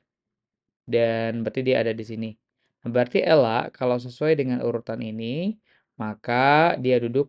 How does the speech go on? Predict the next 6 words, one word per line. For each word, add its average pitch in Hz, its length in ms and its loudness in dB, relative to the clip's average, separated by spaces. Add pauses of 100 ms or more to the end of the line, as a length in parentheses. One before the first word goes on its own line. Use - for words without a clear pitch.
di 139 400 -2 (560)
urutan 123 640 0
ke 123 400 -2
lima 120 400 -6
belas, 110 480 -6
teman-teman. 110 480 -10